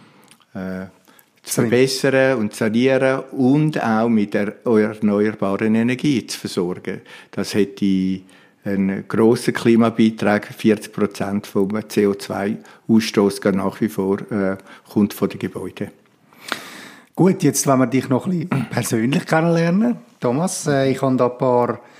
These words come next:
Speaker 2: äh, Sätze mitgebracht, die du gerne kannst vervollständigen. Bist du
Speaker 1: Mhm.
Speaker 2: bereit?
Speaker 1: Mhm. <laughs>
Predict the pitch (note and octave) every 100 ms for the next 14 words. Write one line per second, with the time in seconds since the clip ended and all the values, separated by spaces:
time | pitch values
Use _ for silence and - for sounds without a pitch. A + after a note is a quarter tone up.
0 | - - - - - - - A#2 A2 G#2+
1 | - - C3 C#3 - E3 F3 D#3 D#3 -
2 | - C3+ C3+ C3+ C#3+ C#3 C#3 B2+ A#2+ A#2+
3 | - A2+ A2 - - - _ - - A#2
4 | A2 - D#3+ G#2+ - - - - A2+ B2+
5 | G#2 G2+ - _ - G2+ F#2+ D#3 G3 C#3+